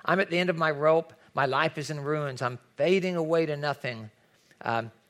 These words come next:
I'm fading away to nothing, passing away." When people come to this stage,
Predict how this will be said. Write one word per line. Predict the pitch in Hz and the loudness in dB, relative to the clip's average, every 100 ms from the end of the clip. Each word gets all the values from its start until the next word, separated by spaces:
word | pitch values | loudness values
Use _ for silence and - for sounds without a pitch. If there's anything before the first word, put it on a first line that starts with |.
| _ _ _ | _ _ _
I'm | - 127 | -8 2
fading | 170 180 | 4 4
away | 170 165 | 2 0
to | 151 | 2
nothing, | 151 147 127 | -2 -2 -8
passing | - 151 143 151 | -2 -2 -2 -6
away." | 135 123 113 98 _ _ - - _ _ _ _ _ _ - | -2 -2 -2 -10 _ _ -20 -20 _ _ _ _ _ _ -4
When | 160 | -4
people | - 214 208 190 | 0 -2 0 -2
come | 170 175 170 | 2 0 0
to | 160 | -6
this | 151 | -6
stage, | - 139 139 147 147 - | 0 4 4 4 -2 -12